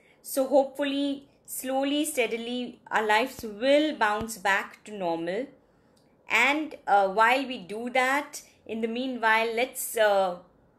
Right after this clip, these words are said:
cherish all the moments that we spent with our family. I welcome you all and, uh, hope I'm audible. Let me, uh, bring in our speaker for today.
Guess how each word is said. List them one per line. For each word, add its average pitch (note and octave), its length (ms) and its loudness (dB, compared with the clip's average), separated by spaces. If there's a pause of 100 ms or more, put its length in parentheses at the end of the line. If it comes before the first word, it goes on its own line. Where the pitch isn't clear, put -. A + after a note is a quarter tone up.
(340)
cherish B3+ 460 2 (260)
all B3 320 4
the D#4 60 2
moments C4 560 0
that A#3 240 -2
we A#3+ 220 -6
spent A#3+ 500 -4
with G3+ 160 -8
our G3 260 0
family. E3 520 -6 (500)
I A3 160 4
welcome A3+ 380 4
you D4 140 2 (120)
all A#3+ 380 4 (360)
and, A#3 560 0
uh, G#3 280 6
hope C#4+ 280 2
I'm C#4 220 2
audible. B3 560 2 (480)
Let B3 260 2
me, F#4 400 -4
uh, G#3+ 460 4 (300)
bring C#4 340 -2
in C#4 240 -2
our A#3 320 0
speaker B3 480 -4
for D#4 140 -4
today. F#3+ 580 -4